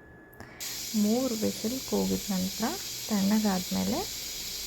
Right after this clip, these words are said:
ನೀವು ತೆಗೆದು ನೋಡಿದರೆ ಘಮ ಘಮ ಅಕ್ಕಿ ಉಪ್ಪಿಟ್ಟು ರೆಡಿಯಾಗಿರುತ್ತೆ. ಇದು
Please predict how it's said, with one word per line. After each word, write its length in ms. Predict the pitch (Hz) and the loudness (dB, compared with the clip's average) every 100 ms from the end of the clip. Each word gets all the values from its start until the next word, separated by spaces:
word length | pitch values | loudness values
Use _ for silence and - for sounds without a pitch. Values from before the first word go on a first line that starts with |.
| - - - - - - - - - - - - - - - - - - - 202 | -8 -8 -8 -8 -8 -8 -8 -8 -6 -8 -6 -6 -6 -8 -8 -8 -8 -8 -2 0
ನೀವು 220 | 190 277 427 - - - - - - - - - - - - 208 | 0 0 -2 -6 -16 -16 -16 -18 -18 -18 -18 -16 -16 -16 -4 -2
ತೆಗೆದು 320 | 190 190 196 190 | 2 0 0 0
ನೋಡಿದರೆ 340 | 190 190 262 269 202 | 0 -2 -2 0 2
ಘಮ 160 | 185 214 208 | 4 4 4
ಘಮ 140 | 196 240 208 | 4 4 4
ಅಕ್ಕಿ 220 | - 202 190 | 0 -2 -2
ಉಪ್ಪಿಟ್ಟು 360 | - 220 - - - - - - 190 | -4 -6 -8 -12 -16 -20 -20 -4 0
ರೆಡಿಯಾಗಿರುತ್ತೆ. 680 | 180 180 180 185 185 - 185 - - - - - - - - - 208 | 2 0 0 -2 -2 -4 -8 -10 -16 -16 -18 -20 -20 -20 -20 -10 -6
ಇದು 140 | 196 | -4